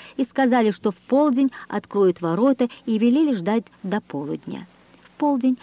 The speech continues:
они открыли ворота, и люди толпами выбегали из домов, чтобы поглядеть на пришельцев, а глашатый помчался по улицам города, крича в раковину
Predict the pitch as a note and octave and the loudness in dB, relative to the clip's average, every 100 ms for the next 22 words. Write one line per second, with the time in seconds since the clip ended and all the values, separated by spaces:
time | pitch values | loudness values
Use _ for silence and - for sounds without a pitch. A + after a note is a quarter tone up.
0 | - - A#3+ D4 - E3 D#3 D3+ F3 C4+ | -8 -2 0 0 -4 -6 -6 -4 -2 -2
1 | B3+ A#3 - - - C4+ E4+ B3+ - - | -2 -6 -12 -10 0 4 4 4 2 2
2 | C#4+ C#4 - A3+ G3 G3 F#3 E3+ A3+ G3+ | 2 2 2 2 2 0 0 0 0 2
3 | F3+ E3 F3+ B3 C4 - - - B3+ B3+ | 0 0 0 2 0 -6 -20 -2 0 0
4 | A3 G3 G#3+ B3+ B3+ - - A3+ A#3+ A#3+ | -2 -4 0 0 0 -6 -4 -2 0 -4
5 | - F#3+ E3 - - - - - F#3+ F3 | -2 -2 -2 -4 -14 -16 -20 -10 -4 -2
6 | E3+ F3 F3 C#4+ D4 - E3 - - G#3+ | -2 -4 -2 -2 0 -2 -4 -4 -2 0
7 | G3+ B3 A#3 G#3+ G#3+ A#3 G#3 - F#3 F3+ | 2 0 0 -2 0 2 2 0 -2 0
8 | C4 D4 B3+ G#3+ - G3 - A3 F3+ G#3+ | 2 4 2 0 -4 -8 -2 0 2 2
9 | C4+ C4 G#3+ G#3+ | 0 0 -2 -2